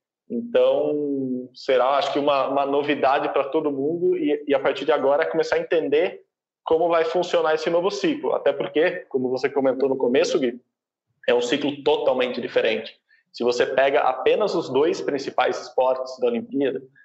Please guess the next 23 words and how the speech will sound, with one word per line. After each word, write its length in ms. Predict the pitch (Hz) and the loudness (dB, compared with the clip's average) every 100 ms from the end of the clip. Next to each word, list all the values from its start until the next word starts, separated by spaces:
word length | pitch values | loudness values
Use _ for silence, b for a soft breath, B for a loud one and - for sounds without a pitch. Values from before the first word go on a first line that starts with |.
| b | b
natação 600 | 127 127 127 - 131 127 | -2 0 0 0 0 2
e 60 | 120 | 0
atletismo, 600 | 120 117 - 143 135 110 | 0 -6 -4 -4 -2 -8
os 100 | 107 | -14
esportes 320 | - - 123 | -6 -4 -2
individuais 800 | 123 117 117 135 120 123 120 120 | -2 -4 -6 -6 -4 0 0 0
que 100 | - | -2
mais 200 | - 123 | -2 0
mandam 220 | 123 120 | 0 0
atletas, 520 | 110 - 139 147 - - - _ _ _ _ - | 0 0 0 0 -4 -10 -16 _ _ _ _ -2
é, 760 | 123 123 123 123 120 117 110 - | 2 4 4 4 4 4 2 0
eles 200 | 127 117 | -4 -4
tinham 220 | - 139 | -2 -2
mundiais 540 | 151 151 131 131 160 156 | 0 0 2 2 2 2
ali, 280 | 160 151 139 | 0 0 0
justamente 800 | 135 131 135 196 156 147 185 180 | -2 -4 -2 -2 0 -2 -2 -2
nessa 280 | 170 175 | -2 -2
data, 400 | 170 131 131 127 | 0 0 0 0
no 140 | 120 123 | -2 2
verão 340 | 143 131 139 | 2 2 0
do 80 | 156 | 0
Hemisfério 400 | 165 160 156 165 | -2 0 0 2
Norte. 360 | 135 127 123 | 2 2 0